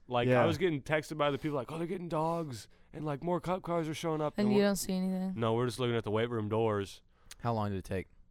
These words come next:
Speaker 1: Like,
Speaker 2: An
Speaker 1: a
Speaker 2: hour
Speaker 1: healthy
Speaker 2: and a
Speaker 1: hour and a
Speaker 2: half.
Speaker 1: half.
Speaker 3: A healthy hour and a half?
Speaker 2: Yeah.
Speaker 1: Mm-hmm.
Speaker 2: I just
Speaker 3: Alright.
Speaker 2: finished lunch, though, so I got lucky.
Speaker 1: I
Speaker 2: It was,
Speaker 1: didn't
Speaker 2: like,
Speaker 1: even
Speaker 2: two minutes before second lunch. Or
Speaker 3: Did
Speaker 2: third lunch.
Speaker 3: Did you guys just go back to class after?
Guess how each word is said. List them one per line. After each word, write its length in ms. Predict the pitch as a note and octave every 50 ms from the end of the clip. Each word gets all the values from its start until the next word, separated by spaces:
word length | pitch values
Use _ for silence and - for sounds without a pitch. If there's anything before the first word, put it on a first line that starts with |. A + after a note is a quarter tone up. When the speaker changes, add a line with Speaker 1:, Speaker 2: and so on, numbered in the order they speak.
| - -
Speaker 1:
Like, 220 | - F#2 F#2 F2+ - - - - - -
Speaker 2:
An 160 | - C3+ A#2
Speaker 1:
a 60 | G#2+
Speaker 2:
hour 240 | G2+ G#2+ A#2 A#2 A#2+
Speaker 1:
healthy 20 | A#2+
Speaker 2:
and 80 | A#2
a 40 | A2
Speaker 1:
hour 100 | F#2+ G2
and 120 | G2 F#2+
a 40 | G2
Speaker 2:
half. 20 | F2+
Speaker 1:
half. 280 | F#2 F#2+ G2+ G2+ G2 - - - - - _ _ _ - _ _ _ - - - - - - - - - - - - - -
Speaker 3:
A 100 | G3+ G3+
healthy 720 | F3+ E3+ F3+ F#3 F#3 F#3 F3+ - - G#3+ G#3+ A3+ A#3+ A#3+ _ -
hour 200 | - F#3+ F3 F3 F3
and 100 | F3+ F3+
a 40 |
half? 240 | F3 F3 F3 F#3 F#3 -
Speaker 2:
Yeah. 240 | A#2+ A2+ G#2+ G#2 G2+
Speaker 1:
Mm-hmm. 160 | F#2 D#2+ D#2 D#2 - - - - - - - - - -
Speaker 2:
I 220 | A#2+ C3 C#3 C#3
just 200 | C3+ A#2+ A2 A#2
Speaker 3:
Alright. 220 | C#3 C#3+ - F#3+ -
Speaker 2:
finished 380 | - C3 B2 A#2+ A2+ - -
lunch, 420 | G#2+ G#2+ A2 A2 A2 G#2+ G2 - -
though, 280 | A2+ A2+ A#2 A#2 A2+
so 140 | G#2+ A2 G#2+
I 80 | A2 G#2+
got 260 | G#2 A2 G#2+ - - -
lucky. 380 | A2 A2+ A2 G2+ G2+ G2+ G2 - - - - - _ -
Speaker 1:
I 60 | F#2+
Speaker 2:
It 60 | G2+
was, 100 | C#3 -
Speaker 1:
didn't 0 |
Speaker 2:
like, 80 | C#3+ C#3
Speaker 1:
even 80 | A#2 G2+
Speaker 2:
two 180 | F#2+ C3+ D#3+ D3+
minutes 560 | D3+ D3 C#3+ C#3 C3 - - - - - - - - _ - - - - - - - -
before 440 | - B2+ A#2+ - C3 B2+ B2+ B2 A#2
second 380 | G#2+ - B2 A#2 A2 A2+ D2 E2
lunch. 380 | F#2+ F#2+ F#2+ F#2 - - - - - - - - - - - - - - -
Or 80 | - B2
Speaker 3:
Did 100 | A#2+ -
Speaker 2:
third 220 | C#3+ C3 B2+ A#2+ -
lunch. 380 | - G#2 G2 F#2 F#2+ - - - -
Speaker 3:
Did 140 | G3+ G3+
you 80 | F#3+ G3+
guys 160 | G3+ G#3 G3+
just 160 | G3 G3 F#3
go 140 | - G3+ G3
back 180 | F#3 F#3+ F#3+ F#3 -
to 300 | - F#3+ F#3 F3 E3+ E3
class 420 | - - - F3+ F3 F3 F3+ - -
after? 440 | F#3 F#3 F3+ - - F#3+ F#3 F#3